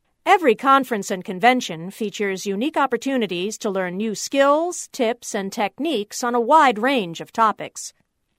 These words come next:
Seminars on diabetes, employment issues, rehabilitation, transportation, and information access to off-the-shelf technology are some examples.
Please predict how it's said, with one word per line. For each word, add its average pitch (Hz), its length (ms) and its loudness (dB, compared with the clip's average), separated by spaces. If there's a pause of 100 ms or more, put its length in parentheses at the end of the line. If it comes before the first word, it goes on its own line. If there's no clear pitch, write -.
(300)
Seminars 240 640 2
on 170 180 -2
diabetes, 233 920 -4
employment 254 500 0
issues, 285 680 -6
rehabilitation, 240 1000 -2
transportation, 254 1000 -4
and 180 240 -4
information 269 760 -2
access 175 680 -4
to 156 360 -10
off-the-shelf 262 720 2
technology 240 920 -2
are 214 160 0
some 202 240 -4
examples. 254 680 -4